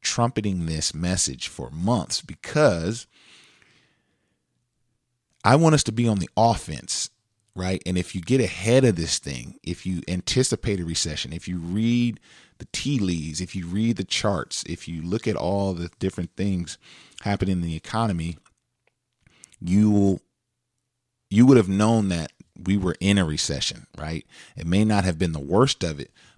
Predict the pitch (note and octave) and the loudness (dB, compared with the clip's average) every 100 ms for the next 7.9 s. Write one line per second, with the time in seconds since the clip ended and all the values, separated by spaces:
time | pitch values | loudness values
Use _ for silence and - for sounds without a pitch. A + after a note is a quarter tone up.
0 | - E2 - E2 D#2+ - A2 A2+ F#2+ D#2+ | -12 -12 -10 -10 -6 -2 0 0 -2 -6
1 | F2+ D#2+ D#2 D#2 D2+ F2+ F#2+ C#2+ - - | -6 -6 -8 -12 -10 -4 -4 -4 -8 -4
2 | G#2+ G2+ F2 D#2+ D#2 D#2+ D#2 D2 C#2+ D#2 | -2 0 -2 -4 -6 -6 -6 -10 -10 -10
3 | C#2+ D#2 - - D2+ D2+ - - - - | -10 -12 -14 -10 -8 -10 -8 -6 -6 -8
4 | - F#2+ A2 - - - C#2 D2 G2 A#1 | -6 -4 -4 -4 -8 -8 -8 -4 -4 -6
5 | G1+ _ _ - - - _ _ F2+ E2 | -12 _ _ -20 -20 -20 _ _ -4 -4
6 | E2 D#2+ G2 F2+ E2+ E2 E2+ E2 D#2+ D2+ | -4 -2 0 0 -2 -4 -4 -6 -6 -6
7 | D#2 - - - E2+ E2+ D#2 - - | -6 -8 -12 -8 -4 -2 -4 -6 -10